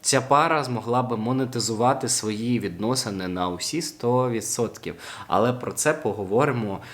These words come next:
е, в іншому відео. Ось така новина. Заблокували Топольського, розблокували, але від цього, е, Алекс не стане. Не стане селебріті, про якого говорять кожного дня.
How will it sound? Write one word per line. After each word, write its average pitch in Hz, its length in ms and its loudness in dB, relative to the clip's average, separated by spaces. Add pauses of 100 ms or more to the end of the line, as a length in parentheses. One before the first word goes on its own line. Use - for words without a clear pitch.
(220)
е, 98 180 0
в 95 160 -6 (120)
іншому 143 760 2
відео. 98 460 -2 (360)
Ось 165 140 2
така 156 320 2
новина. 147 640 2
Заблокували 143 720 2
Топольського, 170 560 -2
розблокували, 127 920 2 (140)
але 107 240 0
від 107 180 -6
цього, 160 680 0 (160)
е, 104 300 -4
Алекс 143 680 0
не 135 180 0
стане. 90 800 -4 (540)
Не 135 240 2
стане 107 600 0 (160)
селебріті, 147 760 2
про 104 220 0
якого 127 360 2
говорять 101 600 0
кожного 110 720 -2
дня. 78 460 -6